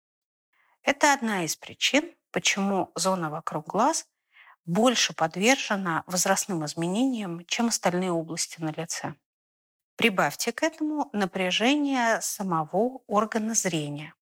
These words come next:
Когда мы смотрим, вглядываемся, или когда мы очень внимательно что-то делаем, или активно работаем за компьютером,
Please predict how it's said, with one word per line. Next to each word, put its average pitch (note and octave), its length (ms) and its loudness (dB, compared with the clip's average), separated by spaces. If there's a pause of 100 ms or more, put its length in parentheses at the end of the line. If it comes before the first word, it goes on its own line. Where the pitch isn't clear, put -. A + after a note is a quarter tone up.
(960)
Когда E3+ 440 2
мы A3 220 0
смотрим, G3+ 640 0
вглядываемся, E3+ 1000 0
или E3 160 -2
когда F3+ 340 0
мы G#3 100 2
очень F#3+ 300 2
внимательно F3+ 500 0
что-то - 380 0
делаем, E3 600 -2 (460)
или G3 440 2
активно G3 520 0
работаем F3 460 -2
за E3+ 100 -2
компьютером, E3+ 800 -2